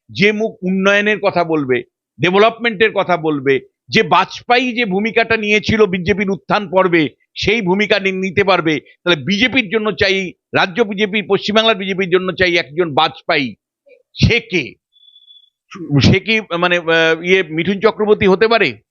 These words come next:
নাকি অন্য কেউ হত-, হবে? সেটা কিন্তু বিজেপিকে খুব সিরিয়াসলি দেখবে। আমার একজন সমাজবিজ্ঞানের, আহ, বিশ্লেষক হিসাবে, একজন পলিটিক্যাল সায়েন্সের অ্যানালিস্ট হিসাবে আমি বলছি,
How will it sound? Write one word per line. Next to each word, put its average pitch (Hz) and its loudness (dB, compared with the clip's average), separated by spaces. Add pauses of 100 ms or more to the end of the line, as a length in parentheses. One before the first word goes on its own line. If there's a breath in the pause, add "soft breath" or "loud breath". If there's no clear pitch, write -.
(880)
নাকি 185 0
অন্য 208 0
কেউ 226 2
হত-, 170 -2
হবে? 147 0 (320 soft breath)
সেটা 196 -2
কিন্তু 202 -6
বিজেপিকে 170 -2
খুব 190 -2
সিরিয়াসলি 190 0
দেখবে। 131 -2
আমার 190 2 (420 soft breath)
একজন 170 -2
সমাজবিজ্ঞানের, 196 0
আহ, 151 -2
বিশ্লেষক 196 0
হিসাবে, 156 0 (420 loud breath)
একজন 175 -2
পলিটিক্যাল 190 2
সায়েন্সের 208 -2
অ্যানালিস্ট 190 -2
হিসাবে 202 0
আমি 190 -4
বলছি, 190 0